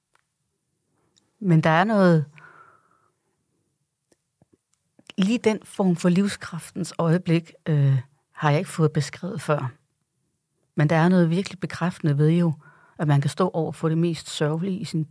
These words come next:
tilværelse, og samtidig blive næsten bekræftet i, at man selv skal leve.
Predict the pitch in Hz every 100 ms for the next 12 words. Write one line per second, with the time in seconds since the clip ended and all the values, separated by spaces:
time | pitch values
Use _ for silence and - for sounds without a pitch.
0 | - - 190 185 143 147 - 139 - -
1 | - - _ _ _ _ _ _ - 147
2 | 160 170 - 180 151 160 165 147 143 135
3 | 135 _ _ _ _ _ _ _ _ _
4 | _ _ _ - 156 151 160 147 - 151
5 | 160 - 160 143 143 139 143 - 147 -
6 | 147 139 123